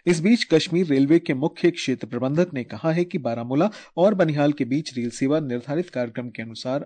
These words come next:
आज शुरू हो जाएगी। ये रेलखंड दो दिन से बंद था।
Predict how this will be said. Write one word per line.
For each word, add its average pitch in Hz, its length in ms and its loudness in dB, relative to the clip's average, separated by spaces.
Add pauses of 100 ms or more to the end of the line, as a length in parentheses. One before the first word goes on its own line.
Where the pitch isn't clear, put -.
आज 117 360 -6 (280)
शुरू 190 260 2
हो 127 120 -2
जाएगी। 120 420 -4 (240)
ये 127 140 0
रेलखंड 120 460 -4 (240)
दो 165 140 8
दिन 226 160 4
से 151 120 -2
बंद 117 220 -6
था। 127 340 -10